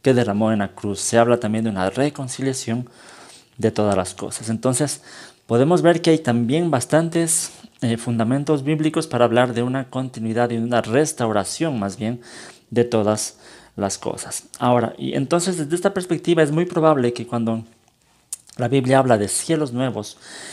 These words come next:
y tierra nueva, se refiera también a una restauración de todas las cosas, porque recordemos que la Biblia también dice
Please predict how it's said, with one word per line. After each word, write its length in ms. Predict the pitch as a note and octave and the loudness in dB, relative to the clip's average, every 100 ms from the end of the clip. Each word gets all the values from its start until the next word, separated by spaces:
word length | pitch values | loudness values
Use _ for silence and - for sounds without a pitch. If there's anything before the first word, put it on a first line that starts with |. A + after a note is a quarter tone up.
| - - | -18 -6
y 100 | - | -2
tierra 320 | A#2+ D#3 E3 D#3 | 2 4 4 4
nueva, 420 | B2+ C#3+ D#3+ F3 - - - - | 4 4 2 -2 -12 -20 -20 -20
se 180 | - - | -6 -2
refiera 380 | G3+ F3+ F3 E3+ | 0 4 4 4
también 340 | C#3+ C3 C#3+ | 0 0 2
a 80 | C3 | 2
una 220 | C3+ C#3 | 2 0
restauración 920 | A2+ G#2+ - G2+ F#2 F2+ - D#3+ E3+ B2+ - - - - - | -2 -4 -6 -6 -6 -6 -4 -4 -4 -6 -14 -20 -20 -20 -12
de 80 | G#2+ | -6
todas 240 | G#2+ G#2 | -2 0
las 160 | G2+ - | 0 -2
cosas, 400 | E3 E3+ A2 - | -2 0 -2 -6
porque 400 | - F#3 F3+ D#3 | 2 2 6 4
recordemos 560 | C#3+ C3+ B2 C#3+ D3 | 4 0 0 0 -2
que 100 | - | 0
la 100 | B2+ | 0
Biblia 260 | A#2+ B2+ C3+ | 2 2 0
también 280 | B2 B2 A#2+ | 0 -2 -2
dice 360 | B2+ B2+ A2 | -4 -4 -6